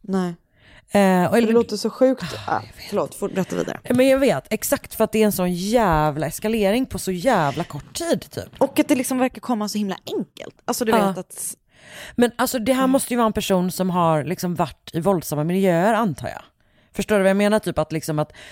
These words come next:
Speaker 2: man får en avtrubbning till våld. Eh,
Speaker 1: Mm.
Speaker 2: sådär. Men han är inte dömd, han, han är ju, som vad jag har förstått så är han inte ens dömd för,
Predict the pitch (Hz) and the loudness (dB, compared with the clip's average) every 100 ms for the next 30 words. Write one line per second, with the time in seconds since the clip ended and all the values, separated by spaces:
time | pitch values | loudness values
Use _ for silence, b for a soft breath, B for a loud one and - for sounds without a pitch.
0 | B 175 175 - 175 170 190 165 143 - | B -2 -2 0 -2 0 2 2 0 -2
1 | 170 139 151 151 - 160 170 262 - 92 | -4 -2 -4 -4 -4 -4 0 2 0 -4
2 | 170 208 - _ _ _ - 180 170 160 | -6 -6 -8 _ _ _ -2 2 4 4
3 | 156 147 143 - 196 139 71 - B B | 4 2 0 -2 -2 0 -2 -6 B B
4 | 196 208 202 208 214 202 170 277 269 277 | 0 2 2 2 2 -2 -2 2 2 2
5 | 226 196 196 208 202 - 214 202 220 269 | 2 2 2 0 0 -2 -2 2 4 2
6 | - 226 190 175 175 165 156 160 143 147 | 0 -2 0 0 -2 -4 -4 -2 -2 -2
7 | 147 | -4